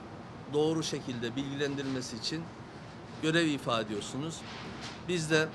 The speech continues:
bu zorlu, bu kutsal, bu meşakkatli görevi ve yaptığımız işin, siyasetin ve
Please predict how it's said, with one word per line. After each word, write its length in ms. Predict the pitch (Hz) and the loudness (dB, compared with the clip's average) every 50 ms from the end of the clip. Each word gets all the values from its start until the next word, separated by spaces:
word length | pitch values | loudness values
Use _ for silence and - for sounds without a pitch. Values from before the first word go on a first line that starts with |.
| - - - - - - - - - - - | -6 -10 -10 -10 -10 -10 -12 -12 -10 -4 0
bu 240 | 160 165 165 151 - - - - - - - - 131 127 | 2 2 2 2 -2 -6 -10 -10 -10 -10 -10 -8 -4 2
zorlu, 460 | 135 156 160 170 160 160 160 165 160 160 - - - - - - | 4 6 6 6 6 4 4 2 2 0 -4 -8 -12 -10 -6 -6
bu 80 | 156 160 - - | -6 -4 -4 -6
kutsal, 440 | 156 - - - - 156 151 151 156 - - - - - - - | -6 -6 -4 0 4 4 4 4 2 -2 -8 -12 -12 -10 -8 -4
bu 80 | 147 156 | -2 0
meşakkatli 880 | 160 165 156 - 170 165 160 - - 160 151 - - - 165 151 139 127 | 2 2 2 4 2 2 0 0 -2 -2 -2 0 0 0 2 2 2 2
görevi 420 | 127 117 113 110 110 123 147 156 - - - - 135 | 0 2 2 2 2 0 0 -2 -4 -8 -4 2 4
ve 140 | 139 147 147 - - - - - - - - | 4 4 4 2 -4 -12 -12 -12 -10 -4 0
yaptığımız 600 | 135 135 - - - 151 160 156 165 170 156 135 123 131 | 0 0 0 -2 -4 -2 -2 0 0 0 -2 -4 -4 -2
işin, 300 | 135 - - 143 135 135 139 - - - - - - | -2 0 0 0 0 -2 -2 -6 -10 -12 -12 -12 -12
siyasetin 880 | - - - 127 127 131 135 131 - - 139 131 - - 156 170 185 180 165 - 104 110 123 | -10 -8 -4 2 4 4 4 4 2 -2 -4 -4 -2 -2 0 0 0 -2 -4 -6 -4 0 2
ve 160 | 135 135 | 2 2